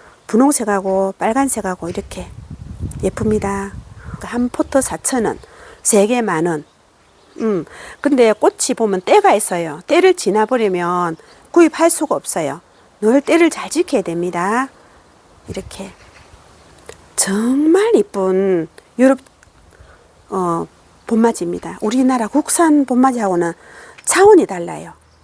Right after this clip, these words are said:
좀 다릅니다. 그거는 꽃이 오래 안 가요. 오래 안 가고 벌써 우리는 시들었습니다.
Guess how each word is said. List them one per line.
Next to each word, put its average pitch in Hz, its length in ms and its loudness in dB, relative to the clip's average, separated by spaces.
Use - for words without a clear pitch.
좀 214 200 2
다릅니다. 220 600 -2
그거는 240 300 0
꽃이 220 640 0
오래 415 220 6
안 190 220 -2
가요. 208 340 -4
오래 - 180 4
안 247 140 2
가고 233 180 0
벌써 285 300 2
우리는 247 240 2
시들었습니다. 294 800 2